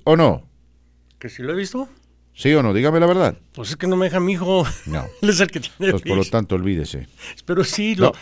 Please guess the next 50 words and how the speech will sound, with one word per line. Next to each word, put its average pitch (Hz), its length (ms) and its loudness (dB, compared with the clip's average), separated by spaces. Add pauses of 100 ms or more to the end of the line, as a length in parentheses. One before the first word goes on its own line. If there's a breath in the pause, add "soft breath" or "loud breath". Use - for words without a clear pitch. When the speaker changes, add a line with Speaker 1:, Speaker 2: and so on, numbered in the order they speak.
Speaker 1:
será 104 220 2
Speaker 2:
no, 139 80 6
Speaker 1:
sancionado 117 460 0
ese 113 100 2
Speaker 2:
espérame. 113 200 4
Speaker 1:
regalo 123 280 4
que 123 80 2
le 113 100 4
tenía. 120 340 0
Speaker 2:
No, 95 300 -4
Speaker 1:
No, 131 180 4
no, 139 140 4
no, 143 120 2
no, 147 120 2
no, 147 140 0
no, 151 180 -2
Speaker 2:
no, 127 60 -6
Speaker 1:
para 131 200 -2
Speaker 2:
Fernando, 165 300 -4
Speaker 1:
nada, 156 100 -6
para 139 140 -4
nada. 170 220 -6
Speaker 2:
no. 160 340 -12 (400 loud breath)
Speaker 1:
No, 156 100 0
señor. 151 400 0
Speaker 2:
El 156 120 -2
pavo 208 340 2
ya 175 160 -6
Speaker 1:
Porque 143 200 2
en 185 60 2
este 208 200 2
documental 170 520 2
le 160 100 2
cuento 175 280 -2
que 131 100 2 (100)
Harris 175 260 2
y 120 60 4
Fernando 120 560 2
Speaker 2:
Esto - 200 -6
expensive. 180 380 -2 (160)
Speaker 1:
exponen 185 320 4
esta 123 240 0
cuestión, 113 580 -2
la 107 120 0
cuestión 123 420 0
de 113 80 2
la 104 100 4
degradación 95 540 0
humana, 107 320 0
estrechamente 120 840 -2